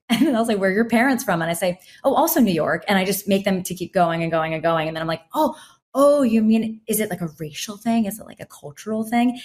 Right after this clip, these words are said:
The answer is my parents were just way ahead of the celebrity baby naming trend. Not that we are celebrities or that we, that my parents are, that I was, uh,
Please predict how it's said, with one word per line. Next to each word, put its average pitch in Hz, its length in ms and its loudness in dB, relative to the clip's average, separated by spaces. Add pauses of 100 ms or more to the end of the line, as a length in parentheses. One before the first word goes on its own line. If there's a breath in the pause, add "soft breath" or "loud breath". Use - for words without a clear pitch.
(180 loud breath)
The 196 120 0
answer 277 280 2
is 240 160 2
my 233 140 4
parents 220 420 0
were 226 100 -4
just 214 220 -8
way 180 220 0
ahead 170 260 0
of 156 200 -2
the 160 360 0 (240 loud breath)
celebrity 170 460 2
baby 156 320 0
naming 156 260 -2
trend. 156 380 -4
Not 147 240 -2
that 147 320 -2
we 160 100 0
are 139 140 2
celebrities 143 640 -4
or 139 200 -6
that 143 240 -8
we, 143 240 -8 (180)
that 165 160 0
my 151 80 0
parents 156 340 0
are, 151 220 2
that 151 100 -2
I 156 140 0
was, 220 240 4 (380 loud breath)
uh, 156 240 4